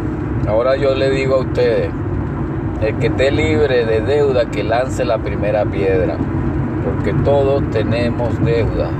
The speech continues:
de una u otra forma las tenemos, sí, las tenemos, aunque usted no crea, todos las tenemos.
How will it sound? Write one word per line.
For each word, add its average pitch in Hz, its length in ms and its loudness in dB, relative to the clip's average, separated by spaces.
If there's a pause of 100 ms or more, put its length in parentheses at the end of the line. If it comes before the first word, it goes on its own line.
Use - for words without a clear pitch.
(120)
de - 120 2
una 113 340 0
u 110 40 2
otra 110 280 0
forma 110 460 -2 (580)
las - 240 2
tenemos, 123 560 2 (400)
sí, - 260 0 (360)
las - 160 2
tenemos, - 480 0 (1500)
aunque - 220 2
usted - 180 2
no 120 140 0
crea, - 380 2 (1000)
todos 110 300 2
las 113 180 0
tenemos. 110 440 -2